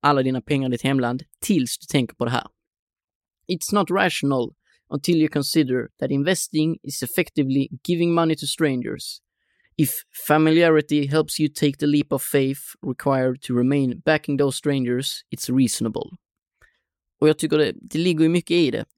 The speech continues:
Om det är så att home bias hjälper dig att våga ta steget att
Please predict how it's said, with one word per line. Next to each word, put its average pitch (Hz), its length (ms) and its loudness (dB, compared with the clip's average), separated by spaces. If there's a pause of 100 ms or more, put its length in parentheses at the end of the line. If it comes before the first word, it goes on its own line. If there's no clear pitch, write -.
(120)
Om 147 120 0
det 147 80 2
är 151 140 4
så 143 300 0
att 135 120 -4
home 139 300 2
bias 127 240 -2
hjälper 135 340 0
dig 127 200 0
att - 160 -8
våga 139 300 2
ta 131 140 -4
steget 123 520 -4 (360)
att - 400 -2